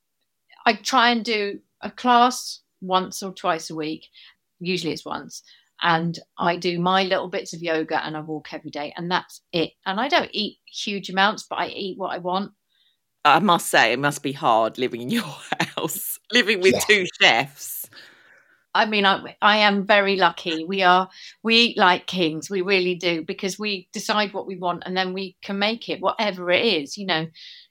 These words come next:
Speaker 1: John will make Korean fried chicken, a, a Thai curry. You know,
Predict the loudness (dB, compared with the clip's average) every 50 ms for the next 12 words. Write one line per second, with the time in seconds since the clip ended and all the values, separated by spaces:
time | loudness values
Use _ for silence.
0 | _ _ 0 2 2 2 2 0 0 0 0 0 -2 -4 -14 -20 _ _ _ -12
1 | -6 -4 -2 -2 -2 -2 -2 -2 -2 -2 -2 -4 -6 -8 -8 -6 -6 -6 -4 -4
2 | -6 -8 -10 _ _ -18 -16 -16 -14 -12 -12 -10 -10 -8 -8 -8 -8 -8 -6 -2
3 | -2 0 0 0 -2 -2 -4 -8 -12 -18 -20 -20 -20 _ _ -6 -2 0 0 0
4 | 0 -2